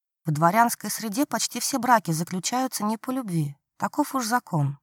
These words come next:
Вот и я вышла за твоего отца по настоянию родителей. Как видишь, расчет не помешал нашему счастью. Абердин хороший юноша, у него большое будущее, и он уважает Катарину.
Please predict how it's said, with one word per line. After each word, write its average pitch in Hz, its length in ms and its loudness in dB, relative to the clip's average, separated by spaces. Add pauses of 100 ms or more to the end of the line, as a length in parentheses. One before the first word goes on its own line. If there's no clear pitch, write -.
(240)
Вот 233 240 2
и 302 40 4
я 185 200 2
вышла 180 320 -4
за 175 100 -4
твоего 180 360 -2
отца 262 420 -4
по 185 100 -2
настоянию 240 600 0
родителей. 156 720 -4 (360)
Как 170 240 2
видишь, 180 440 -2 (120)
расчет 180 400 0
не 202 80 -2
помешал 233 440 2
нашему 175 380 2
счастью. 151 640 -4 (460)
Абердин 214 440 0
хороший 277 520 2
юноша, 165 600 -2
у 180 60 -4
него 190 240 2
большое 202 460 2
будущее, 170 680 -4 (200)
и 175 80 -2
он 175 160 4
уважает 208 460 2
Катарину. 180 600 -2